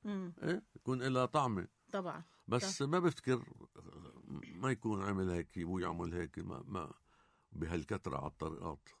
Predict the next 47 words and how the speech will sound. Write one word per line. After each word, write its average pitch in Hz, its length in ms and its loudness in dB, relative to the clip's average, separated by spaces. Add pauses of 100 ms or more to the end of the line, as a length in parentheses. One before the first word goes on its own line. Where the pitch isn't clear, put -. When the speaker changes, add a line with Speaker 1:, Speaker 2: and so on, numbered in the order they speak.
(120)
Speaker 1:
أنا 277 140 0
بحس - 300 -6
في - 100 -8
إيجابية 185 580 -6
بهيدا 160 320 -8
Speaker 2:
مم. 147 60 -4
Speaker 1:
الكتاب. 147 280 -8 (600)
Speaker 2:
وهلأ 110 880 4
فوقتيني، 92 560 0
مش، 85 180 -6
مش 90 180 -10
قال 117 180 0
لك 101 140 0
مش 90 280 -4
عم 92 160 0
فوق 92 420 -2
كتير، 82 340 -2
مش 78 160 -8
عم 90 100 -6
بحطها - 320 -8
براسي. 80 460 -8 (200)
Speaker 1:
مم. 185 240 -6 (100)
Speaker 2:
لأنه 151 240 -2
كل 147 180 -2
يوم 135 240 2
عندك 110 380 -4
شغله، 78 300 -8
بي-، 85 140 -4 (120)
بتعرفي 110 400 -8
قد 92 160 -10
إيه 92 60 0
بيتألفين، 87 680 -6 (280)
وقديش 92 360 -4
ناس 95 100 -2
Speaker 1:
صحيح. 160 220 0
Speaker 2:
بدك 170 120 -8
تروح 95 200 -2
هون، 95 260 2
Speaker 1:
صحيح. 98 220 0
Speaker 2:
وبدك 101 240 0
تروح 107 140 0
هون، 98 200 2
Speaker 1:
صح. 92 80 2
Speaker 2:
وعزا، 107 680 4
والعزوات، 123 920 4
وشو 123 240 -2
Speaker 1:
مم. 127 320 0